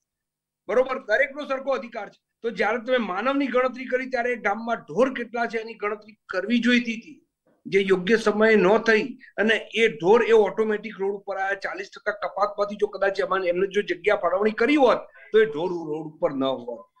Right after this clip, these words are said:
તો આજે જે પશુપાલક છે, એ લાચાર છે, એ ભોળો છે, અશિક્ષિત છે, એને કાયદાકીય લડત આપતા નથી આવડતી. ત્યારે હું માનું છું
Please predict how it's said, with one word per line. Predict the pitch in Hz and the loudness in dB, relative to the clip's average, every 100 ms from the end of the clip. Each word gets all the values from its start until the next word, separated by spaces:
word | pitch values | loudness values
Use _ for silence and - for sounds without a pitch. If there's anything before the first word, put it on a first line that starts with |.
| _ - - | _ -6 0
તો | |
આજે | 247 - 175 208 220 277 220 143 - _ _ _ _ _ 190 | 0 2 2 2 2 2 0 0 -12 _ _ _ _ _ -6
જે | 247 220 | -4 -2
પશુપાલક | 202 269 269 254 240 233 - | 0 0 0 0 2 0 -2
છે, | - 147 - _ _ _ _ _ _ - | -16 -16 -16 _ _ _ _ _ _ -2
એ | 269 | 0
લાચાર | 202 160 - 208 170 | 2 0 0 -4 -4
છે, | - 139 - _ - | -10 -20 -20 _ -12
એ | |
ભોળો | 214 151 151 185 214 | -10 -2 2 6 6
છે, | 220 160 135 - _ _ | 4 -4 -6 -16 _ _
અશિક્ષિત | 214 233 240 - 240 240 | -2 0 -4 -4 -4 0
છે, | 220 | 2
એને | 196 202 | 2 -2
કાયદાકીય | 214 196 208 240 240 | -2 -2 0 -2 -2
લડત | 233 208 233 | -2 -2 -2
આપતા | 226 247 | -4 -4
નથી | 233 220 233 | -4 -4 0
આવડતી. | 254 262 269 240 247 - _ _ _ _ _ _ _ _ _ _ - | 0 2 0 -2 -12 -16 _ _ _ _ _ _ _ _ _ _ -14
ત્યારે | 180 214 277 302 - _ _ - | -2 2 4 2 -2 _ _ -8
હું | 285 302 | -6 -2
માનું | 240 247 233 | -2 -4 -6
છું | 220 160 - | -4 -6 -10